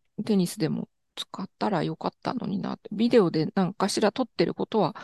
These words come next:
まあ、確実なので、で思ってました。で、あとはもういろんなコメントついてたんですけど、明らかにそのベースラインは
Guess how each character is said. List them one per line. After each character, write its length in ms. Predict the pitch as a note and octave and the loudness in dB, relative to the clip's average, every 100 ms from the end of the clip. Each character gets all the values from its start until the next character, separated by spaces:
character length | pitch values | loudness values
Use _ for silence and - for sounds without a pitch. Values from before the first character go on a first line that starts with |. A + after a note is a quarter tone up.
| - - - | -18 -6 -4
ま 60 | |
あ、 20 | |
確 300 | G3 F#3 E3 | -2 -4 -4
実 260 | D#3 D#3 F3 | -4 -4 -4
な 80 | D3+ | -4
の 140 | - | -4
で、 240 | D#3+ - - - - - - | -4 -6 -10 -20 -20 -16 -2
で 60 | |
思 220 | A#3 F#3 E3+ | 2 2 2
っ 60 | - _ | -4 _
て 140 | - | -6
ま 160 | - - | -4 -6
し 100 | - | -6
た。 160 | - - _ _ _ _ - | -6 -8 _ _ _ _ -2
で、 280 | F#3 F3 G#3+ - - | 0 0 -4 -10 -6
あ 100 | C4 | 0
と 160 | - | 4
は 120 | G3 F3 | 4 4
も 220 | F3 E3 | 2 2
う 60 | |
い 80 | - | 0
ろ 260 | - - A#3+ | 0 6 8
ん 40 | |
な 120 | A3+ | 8
コ 160 | A3+ A3+ | 6 6
メ 120 | A3+ | 6
ン 60 | A#3 | 4
ト 80 | A#3 | 2
つ 140 | - | 0
い 60 | B3+ | -2
て 100 | - | -2
た 160 | F3 | 0
ん 40 | E3+ | 0
で 100 | D#3 | -2
す 80 | - | 0
け 120 | E3 | 2
ど、 220 | E3+ D#3+ - - - - G#3 - | 2 0 -4 -12 -12 -6 -4 2
明 60 | |
ら 120 | C#4 C4+ | 4 6
か 120 | B3+ | 6
に 100 | B3 | 6
そ 100 | A#3 | 6
の 80 | G3+ | 4
ベ 140 | F3 | 4
ー 40 | G3+ | 2
ス 120 | - | 4
ラ 140 | B3 A#3+ | 6 8
イ 60 | |
ン 100 | F3 | 6
は 160 | D3+ | 2